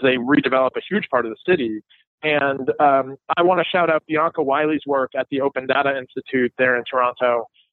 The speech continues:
She's just been doing just amazing work drawing attention to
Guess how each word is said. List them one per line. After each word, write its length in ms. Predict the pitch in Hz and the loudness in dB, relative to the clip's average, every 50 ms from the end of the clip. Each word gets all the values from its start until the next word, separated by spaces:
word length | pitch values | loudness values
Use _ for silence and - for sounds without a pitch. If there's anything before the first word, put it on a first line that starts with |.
| _ - | _ -8
She's 360 | - - - - 160 160 147 127 | -4 -2 0 2 4 2 2 2
just 180 | 143 131 - | 0 -2 0
been 160 | - 143 135 127 | -2 -2 -2 2
doing 440 | 139 135 131 123 123 120 120 123 - _ _ _ _ _ _ _ _ - | 2 2 2 2 0 -2 -6 -8 -12 _ _ _ _ _ _ _ _ -10
just 180 | 135 147 - - _ _ _ - | -6 -6 -6 -6 _ _ _ -2
amazing 640 | 143 131 131 156 175 185 190 180 160 143 131 131 | -2 0 2 2 2 4 4 4 2 0 0 2
work 200 | 127 131 127 113 - - - | 2 2 2 0 -2 -6 -2
drawing 320 | - 147 147 147 139 131 127 | 0 0 2 2 0 -2 -4
attention 480 | - - 139 139 135 - - 127 127 - - - - | -4 -4 -4 -6 -6 -6 -10 -10 -12 -12 -8 -2 0
to 400 | 131 127 123 123 127 123 120 | 2 4 4 4 4 2 0